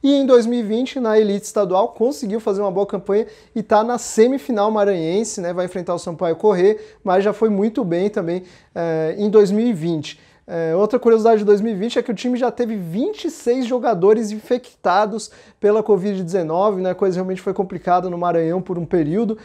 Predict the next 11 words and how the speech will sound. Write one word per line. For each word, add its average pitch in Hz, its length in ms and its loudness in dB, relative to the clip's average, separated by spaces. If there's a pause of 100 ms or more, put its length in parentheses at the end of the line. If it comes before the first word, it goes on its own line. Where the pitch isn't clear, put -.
(240)
e, 165 500 -4
e 202 100 -2
aí 185 480 2
o 185 120 -6
time 196 220 -6
teve 196 220 2
vinte 196 280 -2
e - 20 -14
seis 208 260 4
jogadores 190 520 2
infectados. 196 680 0